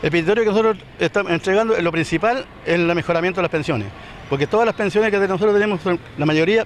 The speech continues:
mínima. Lo mínimo aquí, eh, de las pensiones son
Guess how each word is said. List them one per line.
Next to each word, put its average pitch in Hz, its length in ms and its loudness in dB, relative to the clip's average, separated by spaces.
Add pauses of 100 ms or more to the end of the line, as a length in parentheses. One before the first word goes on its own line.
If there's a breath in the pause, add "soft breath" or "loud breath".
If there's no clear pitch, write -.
mínima. 135 520 -2 (760 loud breath)
Lo 139 120 0
mínimo 240 500 0
aquí, 170 400 -2
eh, 165 640 2
de 160 60 2
las 156 80 0
pensiones 185 420 0
son 190 220 -2